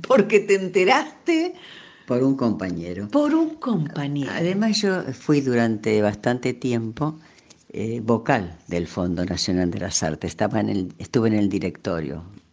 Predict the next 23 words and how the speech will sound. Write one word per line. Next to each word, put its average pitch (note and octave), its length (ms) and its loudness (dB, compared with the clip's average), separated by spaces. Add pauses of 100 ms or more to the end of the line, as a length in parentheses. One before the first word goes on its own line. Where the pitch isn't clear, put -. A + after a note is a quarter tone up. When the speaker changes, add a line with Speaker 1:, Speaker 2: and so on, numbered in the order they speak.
(340)
Speaker 1:
Ajá. G3+ 280 -16
Speaker 2:
bastante G2+ 480 -2
tiempo. F2 540 0 (1000)
Eh, G#2 280 -2
después A#2+ 280 2
me A#2+ 120 2
retiré B2 640 4
cuando G2+ 840 0 (440)
asumí A2+ 440 2
la A2 120 2
tesorería A2 680 2
de G2+ 80 4
Argentores, G#2+ 760 0
porque F#2 600 -4
era G#2+ 80 2
incompatible, G2 920 -2
porque F2 340 -8
nosotros F2+ 520 -6
también F#2+ 560 -4 (400)
rete-, G#2 520 -2
hacemos A2 400 -2
las G2+ 140 -6
retenciones G#2+ 880 0